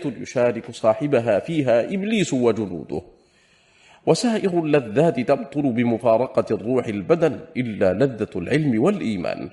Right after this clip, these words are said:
فإنها تكمل بعد المفارقة، لأن البدن وشواغله كان ينقصها ويقللها ويحجبها، فإذا انطوت الروح عن البدن التذت لذة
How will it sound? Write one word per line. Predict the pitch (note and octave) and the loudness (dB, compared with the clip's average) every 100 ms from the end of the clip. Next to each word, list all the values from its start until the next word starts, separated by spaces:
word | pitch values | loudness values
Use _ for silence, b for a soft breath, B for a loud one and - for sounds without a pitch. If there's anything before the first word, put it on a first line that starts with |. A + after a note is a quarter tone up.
| b b b b b - | b b b b b 0
فإنها | F2 C3 B2 G#2+ A2+ B2 | 2 2 2 2 4 2
تكمل | F3 - C3 A#2+ G2+ | 2 0 0 0 2
بعد | D3 C3+ | 0 2
المفارقة، | A2+ G#2+ F2+ B2+ G#2+ E2+ - - - b b b b b | 0 0 2 4 4 2 -6 -12 -14 b b b b b
لأن | G3 - B2+ A2+ | -4 0 2 2
البدن | G#2 E2 D#3+ F3 D#3 | 0 2 2 4 2
وشواغله | C#3 A#2+ A2+ A2 G2+ D#3 E3 - A#2+ - | 2 0 0 0 0 0 0 0 -6 -2
كان | D3 B2+ | 0 2
ينقصها | A#2 A2 - G#3+ - F#2+ D#2+ - | 2 0 -2 -8 -4 -4 -6 -6
ويقللها | - G#2 - G#2 F2 D#3+ E3+ F2 D#2+ - | -4 -4 -2 -2 0 0 2 0 -6 0
ويحجبها، | G2+ G2 - G#2+ F#3 F#3+ G2+ D2+ - - b b b b - | 2 2 -2 -2 0 0 -2 -6 -10 -14 b b b b -2
فإذا | - F#2 F#2 | -2 2 0
انطوت | F2+ - D#3+ D3 A#2+ | 0 2 2 4 2
الروح | G2+ G2+ D3+ C3 | -2 -2 -4 0
عن | A2 G#2 | 0 2
البدن | G2 F2+ C3 C3+ G#2+ | 0 -2 0 0 0
التذت | F#2+ F2 D3 G#2+ A2+ - | -4 0 -2 2 0 2
لذة | C3+ E3 C3+ - G#2+ | 0 2 0 -2 -4